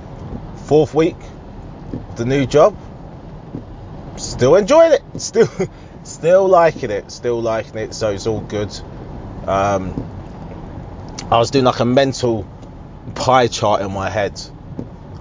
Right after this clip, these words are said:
of, you know, dedication to the different activities. So it goes fa-, family, work. I call this work. I mean, comedy is work, but it's, it's not. It's not.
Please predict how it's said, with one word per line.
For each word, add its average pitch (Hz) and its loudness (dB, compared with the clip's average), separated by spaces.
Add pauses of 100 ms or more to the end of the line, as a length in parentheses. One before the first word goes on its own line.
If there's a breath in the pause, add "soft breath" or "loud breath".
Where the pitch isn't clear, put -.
(120)
of, 98 2 (600)
you 127 4
know, 90 0 (640)
dedication 123 2
to 120 -2
the 113 0
different 117 0
activities. 92 -2
So 127 4
it 85 -4
goes 87 -2
fa-, - -6
family, 139 2 (1160)
work. 104 4 (400)
I 117 2
call 165 8
this 139 2
work. 95 0 (1160)
I 117 0
mean, 123 2
comedy 156 2
is 113 -4
work, 107 -2
but 82 -6
it's, - -8
it's - -6
not. - -8 (320)
It's 135 4
not. 123 4